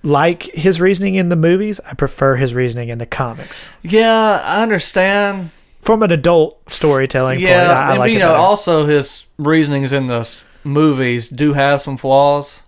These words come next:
Speaker 1: Yeah, but
Speaker 2: But he's a villain.
Speaker 1: Yeah, and I think that's the, my main reason I like the Death version more, 'cause it gives him, gives the title the Mad Titan more
Speaker 2: Yes.
Speaker 1: sense. He's truly insane and truly evil. Whereas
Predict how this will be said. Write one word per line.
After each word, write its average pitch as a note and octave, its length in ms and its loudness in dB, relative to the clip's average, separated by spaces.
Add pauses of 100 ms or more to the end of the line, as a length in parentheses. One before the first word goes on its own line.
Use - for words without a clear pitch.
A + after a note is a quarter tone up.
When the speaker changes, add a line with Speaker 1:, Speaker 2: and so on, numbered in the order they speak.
(160)
Speaker 1:
Yeah, F3+ 360 2
but E3+ 180 0
Speaker 2:
But G3+ 220 2
he's F#3 120 -8
a D#3 40 -8
villain. A#2 440 -6 (300)
Speaker 1:
Yeah, G3 300 2
and F3 140 -2
I F3 120 -2
think A#3+ 220 -8
that's - 200 0
the, E3+ 120 -2
my D3 220 -2
main C#3+ 400 -2
reason C3+ 500 -2 (140)
I B2+ 200 0
like C3 220 -2
the C3 100 -4
Death D3 340 0
version F3 360 0
more, F#3+ 240 2
'cause C#3 160 -2
it B2+ 140 -2
gives C#3+ 260 0
him, C#3 280 -4 (260)
gives D#3 260 0
the D#3 80 -2
title D3 360 0
the C3+ 80 0
Mad C#3 300 0
Titan C#3+ 340 -2
more C#3 180 0
Speaker 2:
Yes. C3 100 2
Speaker 1:
sense. C3 280 0
He's C#3 240 -4
truly D3 360 0
insane C#3 380 -2
and C3+ 100 -8
truly C#3 340 0
evil. C3+ 480 0 (380)
Whereas E3+ 420 2